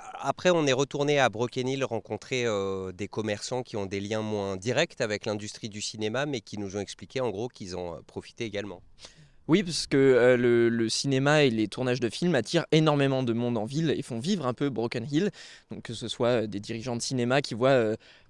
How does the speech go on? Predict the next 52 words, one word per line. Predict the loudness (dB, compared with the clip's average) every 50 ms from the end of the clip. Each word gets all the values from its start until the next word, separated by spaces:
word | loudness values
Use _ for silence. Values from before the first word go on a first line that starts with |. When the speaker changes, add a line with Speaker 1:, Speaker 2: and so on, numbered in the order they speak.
| -14 -10
Speaker 2:
euh, | -8 -6 -6 -4 -4 -6 -4
leur, | -4 -4 -4 -2 -2
euh, | -4 -4 -4
fréquentation, | -4 -4 -4 -2 -2 -2 0 0 0 0 0 0 -2 0 0 0 0
euh, | -2 0 2
augmenter, | 2 2 4 4 0 0 0 0 2 2 2 0 -2 -6 -18 _ -10
la | -10
fréquentation | -10 -10 -10 -10 -8 -6 -6 -6 -6 -6
de | -6
leurs | -6 -6 -2
salles | 0 0 2 0
augmenter, | 0 -2 -4 -4 -4 -4 -4 -2 0 0 2 2
euh, | 2 0 -2
notamment | -4 -6 -8 -6 -6 -6 -4 -4 -4 -4
grâce | -6 -6 -6 -6 -4
au | 0
passage | 2 2 4 4 4 4 4 2
de | 0 -2
certaines | -2 -2 -4 -4 -4 -4 -4 -2 -2 -2 -2 -4
équipes | -6 -6 -6 -6 -2
de | -2 -2
films, | -2 -2 -4 -4 -4
encore | -4 -4 -2 -4 -4
une | -4 -2
fois. | 2 2 2 2 2 -4 -18 -20 -20 -20 -20 _ -8
On | -6
a | -6 -4
parlé | -4 -4 -4 -2 -2
notamment | -2 -4 -4 -4 -4 -4 -4 -4
aux | -4 -4
dirigeants | -6 -6 -6 -6 -6 -6 -8
du | -8 -8
cinéma, | -8 -6 -4 -2 -2 0 0 0 0
euh, | 0 0 -2 -6
central | -8 -10 -12 -10 -6 -4 -4 -4 -4
de, | -4
euh, | -6 -6 -6 -8 -8
Broken | -10 -8 -8 -8 -8 -8 -8
Hill | -8 -6 -4 -4 -4 -6
qui | -6 -6 -6
a | -4
vu, | -4 -4 -4 -2
euh, | -2 -4
il | -6 -8
y |
a | -10
pas | -8 -8 -8
très | -4 -2 -2 0
longtemps | 0 0 -2 -2 -2 0
passer | 0 -2 -2 0 0 0 0 0
Chris | -2 -4 -6 -4 -2
Hemsworth | -4 -4 -4 -2 2 4 4 4 4 0 -6